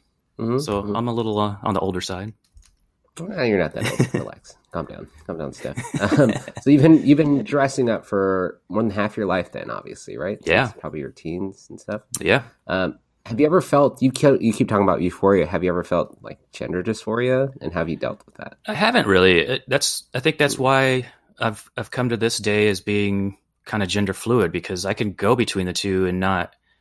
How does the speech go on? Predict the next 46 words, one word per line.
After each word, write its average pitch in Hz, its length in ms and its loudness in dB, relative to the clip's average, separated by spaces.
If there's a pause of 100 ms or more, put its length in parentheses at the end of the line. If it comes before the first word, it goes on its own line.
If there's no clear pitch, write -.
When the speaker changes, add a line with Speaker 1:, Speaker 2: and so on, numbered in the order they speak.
(640)
Speaker 2:
I'm, 98 260 2 (300)
I'm 113 140 4
not 107 200 4
upset - 520 2 (640)
as 90 140 -2
a 90 40 0
male 90 340 0
at 85 60 2
all. 98 260 6
I'm 92 120 2
just, - 280 -2
like, 87 220 -4 (500)
kinda 95 180 -4
like 90 160 -2
a, 87 260 -4 (920)
I 110 80 -8
don't 98 140 2
know. 95 100 2
I'm 82 180 -2
kinda, 85 300 -2 (1080)
I 98 120 2
get, 95 280 2
I'm 95 300 2 (300)
bored 101 440 8
as 98 240 0
a 87 60 -2
male 85 280 2
sometimes. 85 760 -4 (340)
Like, - 240 0
I 95 60 2
guess 98 200 2
is - 260 -6
the 92 140 -4
best 92 240 2
way 127 80 8
to - 40 8
Speaker 1:
Me - 60 8
too. - 0 -
Speaker 2:
explain 95 380 6
it. 110 60 6 (300)
Speaker 1:
Yes. - 120 -20 (120)
Speaker 2:
And 104 140 2
Speaker 1:
Me 101 60 6
Speaker 2:
I'm 95 60 2
Speaker 1:
too. 78 280 -8
Yes. 76 300 -10